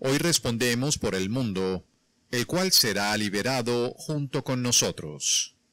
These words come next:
Qué alegría encontrar nuestra libertad por el inequívoco camino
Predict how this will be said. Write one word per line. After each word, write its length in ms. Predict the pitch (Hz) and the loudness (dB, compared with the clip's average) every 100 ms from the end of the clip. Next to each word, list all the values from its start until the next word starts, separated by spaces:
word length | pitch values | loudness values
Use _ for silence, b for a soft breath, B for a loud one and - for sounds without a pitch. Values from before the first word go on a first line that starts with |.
| _ _ _ _ _ _ _ _ _ _ - | _ _ _ _ _ _ _ _ _ _ -4
Qué 140 | 175 | 0
alegría 680 | 202 185 131 180 98 82 85 | 2 2 2 2 2 0 -2
encontrar 580 | 90 120 107 147 143 139 | -4 -6 -2 0 0 0
nuestra 360 | 135 117 127 | 2 4 2
libertad 640 | 113 107 113 - 170 170 165 _ B B - | 0 0 -2 0 -2 -2 -4 _ B B -2
por 140 | 135 | 2
el 220 | 131 131 | 2 0
inequívoco 880 | - 151 131 - 208 104 92 - 95 | -2 0 0 0 -2 -2 -6 -4 -4
camino 600 | - 120 175 135 120 107 | -2 -2 0 2 0 -2